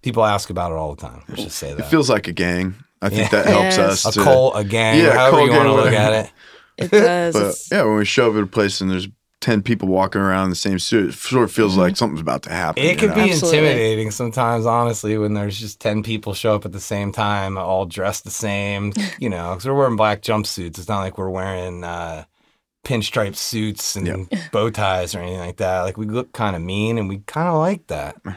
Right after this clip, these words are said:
Speaker 3: <laughs> It is exciting to see, but I love the point of, like, wearing the same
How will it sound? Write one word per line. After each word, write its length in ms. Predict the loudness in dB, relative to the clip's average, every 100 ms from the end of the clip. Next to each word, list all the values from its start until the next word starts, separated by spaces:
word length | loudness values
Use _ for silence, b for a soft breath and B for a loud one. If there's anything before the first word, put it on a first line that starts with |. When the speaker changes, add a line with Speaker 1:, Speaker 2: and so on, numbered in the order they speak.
| -12 -12 -2
Speaker 3:
<laughs> 680 | 0 4 4 4 4 2 0 B B B B B
It 120 | 2
is 140 | 4 2
exciting 600 | 2 4 6 4 2 2
to 120 | 0
see, 560 | 0 0 2 2 0 -4 -2
but 180 | 0
I 180 | 2 2
love 260 | 2 2 0
the 80 | -2
point 320 | 0 0 2
of, 280 | 0 -2 -8 -4
like, 240 | 0 0 -4 _ _ _ _ _ _
wearing 360 | 0 2 2 0
the 80 |
same 480 | 0 0 2 2 0